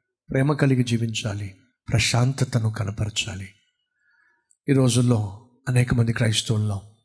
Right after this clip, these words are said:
ప్రశాంతతకు బదులుగా కోపము, ఆవేశము, ఆగ్రహము, ప్రతి చిన్నదానికి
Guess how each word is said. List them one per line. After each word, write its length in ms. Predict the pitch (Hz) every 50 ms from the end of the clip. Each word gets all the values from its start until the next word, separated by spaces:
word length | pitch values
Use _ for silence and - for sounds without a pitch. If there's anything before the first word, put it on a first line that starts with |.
| _ _ _ _ _
ప్రశాంతతకు 680 | 143 131 117 - 165 165 165 - - 143 - 143 143 131
బదులుగా 600 | 120 117 117 120 131 123 120 113 117 95 92 - - _ _ _ _ _
కోపము, 800 | - - 139 117 107 - 117 107 101 98 95 92 - _ _ _ _ _ _ _ _ _ -
ఆవేశము, 640 | - 117 117 123 117 107 - - 110 101 101 95 92 - _ _ _ _ _ _ -
ఆగ్రహము, 680 | 120 123 123 123 127 120 98 101 107 104 101 98 92 95 _ _ _ _ _ _ _ _ _ _ _ _ _ _ _ _ _ _ _ _ -
ప్రతి 180 | 180 - - 175
చిన్నదానికి 840 | 180 - 160 160 160 139 156 143 131 127 - - 117 104 98 101